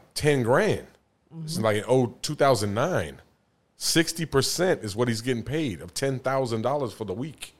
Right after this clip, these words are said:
Speaker 1: But he told me there's no money in it, right? And so I, the, the carpet cleaning went away.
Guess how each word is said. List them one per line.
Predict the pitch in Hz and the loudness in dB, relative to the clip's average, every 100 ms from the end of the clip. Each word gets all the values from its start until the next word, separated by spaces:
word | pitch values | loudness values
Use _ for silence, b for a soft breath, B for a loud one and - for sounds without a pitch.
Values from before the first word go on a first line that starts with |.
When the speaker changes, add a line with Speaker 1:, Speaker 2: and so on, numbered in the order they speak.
| _ _ _ _ _ _ _ _ _ _ | _ _ _ _ _ _ _ _ _ _
Speaker 1:
But | 87 | -10
he | 110 | -6
told | 123 110 | -2 0
me | 113 | 0
there's | 104 92 | -2 -4
no | 104 | -2
money | 101 127 107 | 0 -2 -2
in | 82 | -6
it, | 76 | -8
right? | 92 98 - _ _ _ _ | -8 -10 -14 _ _ _ _
And | 95 | -10
so | 98 120 107 104 92 B B B B _ _ - | 0 2 4 2 -2 B B B B _ _ 0
I, | 110 110 104 104 - - _ _ _ _ _ | 4 4 4 2 -4 -16 _ _ _ _ _
the, | - 104 | -6 -4
the | - 110 | -2 2
carpet | 131 139 147 | 2 2 2
cleaning | 151 139 | 2 2
went | 131 123 | 4 4
away. | 110 123 | 4 4